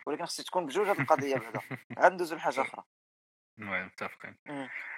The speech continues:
Speaker 2: با، انا شحال من، مازال عندك شويه د الوقت ولا ن-،
Speaker 1: مازال الوقت العواشر هذا.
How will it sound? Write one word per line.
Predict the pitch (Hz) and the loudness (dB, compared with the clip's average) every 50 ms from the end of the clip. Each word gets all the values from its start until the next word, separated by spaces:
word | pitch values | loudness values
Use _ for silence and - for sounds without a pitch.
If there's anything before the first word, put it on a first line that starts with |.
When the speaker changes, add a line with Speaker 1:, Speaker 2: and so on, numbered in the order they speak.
| - - - - - - - - - - _ _ _ _ _ _ - | -12 -10 -10 -8 -8 -8 -10 -10 -12 -14 _ _ _ _ _ _ -4
Speaker 2:
با، | 123 135 139 143 | 2 2 4 6
انا | 143 147 | 6 4
شحال | 143 - - - 175 139 120 | 2 2 4 4 4 4 2
من، | 120 110 | -4 -2
مازال | 117 117 120 123 | -2 2 2 2
عندك | 123 120 - | 0 0 -2
شويه | - - 123 | 0 2 2
د | 110 | 2
الوقت | 139 180 220 - - - | 2 0 -2 -2 -4 -6
ولا | 165 131 120 113 | -4 -2 -2 -2
ن-، | 208 - 98 98 185 - | -2 -4 -6 -4 4 8
Speaker 1:
مازال | 320 494 339 - 180 196 190 190 170 | 10 10 10 10 10 10 10 10 8
الوقت | 151 139 135 - - - | 6 0 -4 -4 -6 -6
العواشر | 117 120 131 135 127 - - - 117 113 | -8 -6 -4 -4 -4 -6 -8 -10 -8 -8
هذا. | 110 - | -8 -10